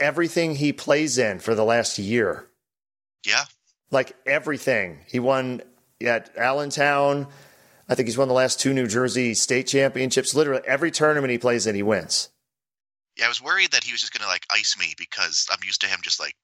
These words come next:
Speaker 2: playing so long in, like, uh, at Pinfest. That's the only place I really played him.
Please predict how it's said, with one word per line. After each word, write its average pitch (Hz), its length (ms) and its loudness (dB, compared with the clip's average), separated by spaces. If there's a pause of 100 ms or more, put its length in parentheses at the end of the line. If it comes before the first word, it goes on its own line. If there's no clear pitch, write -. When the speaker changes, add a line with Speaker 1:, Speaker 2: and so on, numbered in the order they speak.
(100)
Speaker 2:
playing 90 300 0
so 92 480 0
long 90 360 2 (460)
in, 90 160 -2
like, 78 240 -6
uh, 76 220 -6
at - 140 -4
Pinfest. - 560 -2 (120)
That's - 120 -4
the 110 60 -6
only 92 60 -6
place 92 160 -6
I 78 80 -6
really 78 140 -8
played 76 280 -4
him. 71 120 -14